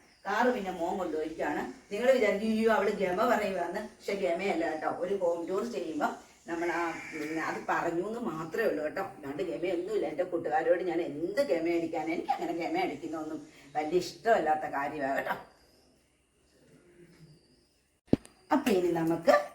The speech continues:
എൻ്റെ വീട്ടിലേക്ക് കയറാം. എൻ്റെ വീട്ടിലേക്ക് എല്ലാവർക്കും സ്വാഗതം. എല്ലാ കൂട്ടുകാർക്കും സ്വാഗതം കേട്ടോ. വാ, എല്ലാരും വാ. അപ്പൊ എന്താ,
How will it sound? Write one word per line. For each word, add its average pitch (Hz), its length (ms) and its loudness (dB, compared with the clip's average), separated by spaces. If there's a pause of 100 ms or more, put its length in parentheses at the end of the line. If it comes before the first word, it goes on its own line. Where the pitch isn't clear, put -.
(120)
എൻ്റെ 185 260 4
വീട്ടിലേക്ക് 185 720 4
കയറാം. 180 640 6 (100)
എൻ്റെ 170 180 2
വീട്ടിലേക്ക് 185 440 4
എല്ലാവർക്കും 220 1000 6 (300)
സ്വാഗതം. 165 480 4
എല്ലാ 254 400 8
കൂട്ടുകാർക്കും 160 420 4
സ്വാഗതം 127 440 -6
കേട്ടോ. - 180 -2 (360)
വാ, 139 120 -6 (1200)
എല്ലാരും 294 560 6
വാ. 208 180 2 (1800)
അപ്പൊ 294 120 10
എന്താ, 220 300 8